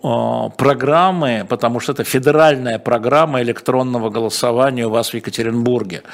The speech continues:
И более того, могу вам сказать, что и московскую уже покоряжили, пока меня там нет. Уже,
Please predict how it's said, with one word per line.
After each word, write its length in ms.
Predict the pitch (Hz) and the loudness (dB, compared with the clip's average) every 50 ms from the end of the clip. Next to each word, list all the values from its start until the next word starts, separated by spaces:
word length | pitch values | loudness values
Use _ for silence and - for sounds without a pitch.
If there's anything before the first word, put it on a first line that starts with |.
| - - - - - - - - - - | -16 -14 -14 -12 -12 -14 -14 -8 -2 0
И 80 | 113 | 2
более 300 | 110 123 160 175 170 151 | 4 6 6 8 6 6
того, 240 | - 147 139 131 127 | 6 4 4 4 4
могу 240 | 127 123 120 120 135 | 2 2 2 2 2
вам 160 | 135 131 120 | 2 0 0
сказать, 380 | - - 123 123 127 135 135 - | -2 0 0 2 2 2 0 0
что 180 | - - 127 | -2 -2 -2
и 40 | 123 | 0
московскую 680 | 120 123 127 - - - 196 175 135 - - - 131 127 | 0 0 0 0 2 2 2 2 2 0 0 2 2 2
уже 160 | 117 117 113 | 2 0 -2
покоряжили, 760 | 98 - 110 - 135 131 131 131 131 123 107 101 113 117 113 | -2 -4 0 2 2 4 4 4 4 2 2 0 0 -2 -2
пока 320 | - - 113 - - 113 | -2 -2 -2 0 0 0
меня 220 | 110 117 117 117 | 0 0 -2 -2
там 240 | 107 - 127 120 127 | -2 -2 -2 -2 0
нет. 400 | 139 151 180 202 220 - - - - - - - - - - - - | 0 0 0 0 -2 -4 -10 -20 -20 -18 -16 -16 -16 -16 -16 -6 -2
Уже, 460 | 123 120 113 110 113 117 107 98 | -2 0 0 2 0 0 0 -2